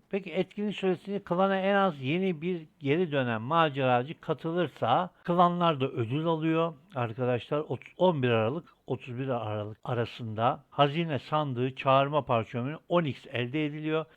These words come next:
Bu hazine sandığı da, e, çağırma parşömeni ile de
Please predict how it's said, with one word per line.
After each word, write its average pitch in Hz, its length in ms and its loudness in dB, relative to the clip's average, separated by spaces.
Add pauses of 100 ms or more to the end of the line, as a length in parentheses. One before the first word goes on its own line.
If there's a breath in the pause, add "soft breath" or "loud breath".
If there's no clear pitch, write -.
Bu 170 140 0
hazine 147 360 2
sandığı 107 500 0
da, 175 180 -2 (140)
e, 113 240 -4
çağırma 147 440 2
parşömeni 139 540 0
ile 101 260 -8
de 190 140 -10